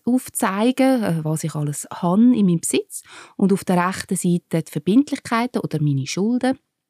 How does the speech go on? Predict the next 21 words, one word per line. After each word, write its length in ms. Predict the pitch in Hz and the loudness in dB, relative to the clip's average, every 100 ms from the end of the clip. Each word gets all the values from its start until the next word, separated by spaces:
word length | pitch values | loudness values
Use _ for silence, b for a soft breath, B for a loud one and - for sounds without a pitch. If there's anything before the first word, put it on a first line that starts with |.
| _ _ _ _ _ | _ _ _ _ _
Und 160 | - 185 | 0 2
auch 120 | 190 | 2
dort, 480 | 196 208 247 - - B B B | 4 4 2 -2 -20 B B B
ähm, 340 | 175 175 170 165 | 0 4 4 4
wenn 160 | 165 170 | 2 4
meine 180 | 165 160 | 4 4
Schulden 340 | 185 196 185 | 4 2 2
kleiner 300 | 185 180 196 | 2 2 2
sind 260 | 185 180 175 | 2 2 2
als 160 | 165 | 0
mein 140 | 165 151 | -2 -2
Vermögen, 540 | - 147 202 247 277 B B _ | -2 0 2 0 -2 B B _
dann 120 | 165 | 0
habe 120 | 160 175 | 2 2
ich 80 | |
dort 240 | - 214 - | 2 0 4
mein 180 | 233 254 - | 4 2 2
Nettovermögen 840 | 185 175 - 147 147 143 139 147 | 4 4 0 -6 -4 -4 -4 -6
schon 160 | 147 143 | -8 -6
bereits 400 | 143 131 - - | -6 -8 -10 -12
herausgefunden. 720 | 143 - - - 73 - | -12 -12 -10 -6 -6 -6